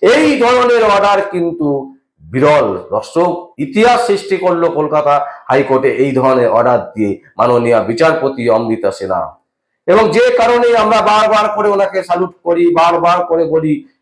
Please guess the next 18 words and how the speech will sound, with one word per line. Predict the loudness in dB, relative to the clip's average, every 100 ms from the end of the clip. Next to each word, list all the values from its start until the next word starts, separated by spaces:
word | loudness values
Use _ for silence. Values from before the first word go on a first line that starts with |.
| -12
যে | -4 -2
কলকাতা | 2 2 2 0 0 2 2
হাইকোর্টে | 2 0 0 -2 -2 -2 0 2
এখনো | 0 0 -2 0
যে | 0 0
সমস্ত | -2 -2 -6 -2
বিচারপতিরা | -2 -2 0 0 0 -4 0 2
আছেন, | 4 2 0 0 0 -4 -12 _ _ _ -10 -6 0
তারা | 2 4 2
যে | 2
রায়গুলো | 2 2 2 0 0
দিচ্ছেন, | -2 -4 -8 -4 -2 -2 -8 -16 _ _
সেই | -4 0
রায় | 2 2 0
সত্যি | -4 -8 -6 -4 -4
স্যালুট | -6 -2 0 -2 -2
দেওয়ার | 0 2 2
মতন। | -2 -2 -4 -4